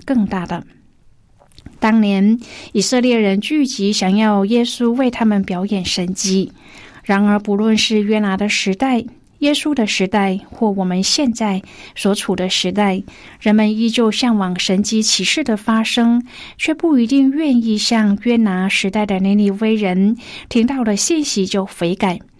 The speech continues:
主耶稣提到了南方的女王和尼尼微人，他们因所罗门的智慧话和约拿的传讲而受益。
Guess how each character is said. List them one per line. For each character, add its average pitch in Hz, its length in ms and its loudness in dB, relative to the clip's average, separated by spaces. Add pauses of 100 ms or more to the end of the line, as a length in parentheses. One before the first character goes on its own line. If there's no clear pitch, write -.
(520)
主 208 160 2
耶 220 180 4
稣 220 200 0
提 214 200 -4
到 226 180 0
了 196 280 2
南 196 220 2
方 240 220 0
的 214 120 2
女 190 160 2
王 185 360 0
和 196 360 0
尼 202 120 2
尼 202 140 4
微 226 260 0
人， 202 400 2 (360)
他 - 140 0
们 226 240 4
因 330 200 -2
所 202 500 0 (100)
罗 233 140 2
门 262 200 4
的 220 100 0
智 320 240 -4
慧 262 220 0
话 214 340 0
和 202 240 0
约 285 260 0
拿 254 160 2
的 196 120 0
传 196 280 -2
讲 214 240 -2
而 180 100 -6
受 180 300 -2
益。 185 340 0